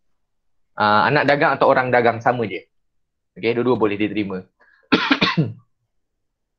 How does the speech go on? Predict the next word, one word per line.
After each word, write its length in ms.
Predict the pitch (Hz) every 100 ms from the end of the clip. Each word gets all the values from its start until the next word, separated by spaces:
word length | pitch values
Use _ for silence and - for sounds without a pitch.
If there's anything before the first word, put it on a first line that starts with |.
| _ _ _
<coughs> 2000 | - - - - - - - - 147 104 - _ _ _ - - 170 180 170 160 -